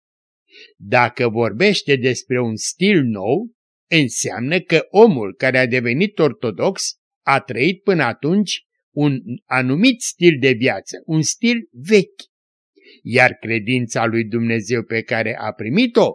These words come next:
determină în el, am putea zice, ca de la sine, un nou stil de viață. Cu alte cuvinte, dacă nu poți să faci o deosebire foarte puternică între stilul tău de viață din trecut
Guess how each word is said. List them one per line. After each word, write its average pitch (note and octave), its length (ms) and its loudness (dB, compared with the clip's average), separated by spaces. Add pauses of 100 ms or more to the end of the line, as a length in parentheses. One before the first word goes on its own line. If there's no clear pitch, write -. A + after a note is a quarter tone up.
(300)
determină C3+ 1080 2
în B2 220 -4
el, E3 180 2
am C3+ 140 2
putea C3+ 320 -2
zice, B2 380 -6
ca D3+ 220 2
de B2+ 140 -2
la A#2 160 -2
sine, F#3+ 440 0 (240)
un D3+ 240 0
nou D3+ 560 6
stil - 640 0
de A#2+ 100 0
viață. A2+ 460 -4 (720)
Cu A3+ 120 -2
alte B3 300 0
cuvinte, B2 720 0 (580)
dacă A#2+ 440 0
nu F#3 200 2
poți B3+ 360 2
să D#3 120 0
faci - 300 -2
o D#3+ 80 2
deosebire C#3 840 2
foarte G#3+ 520 0
puternică G2 800 -8 (540)
între C3+ 360 -2
stilul E3+ 520 0
tău D#3 240 2
de B2+ 120 2
viață C3+ 440 0
din D#3+ 300 2
trecut B2+ 540 -4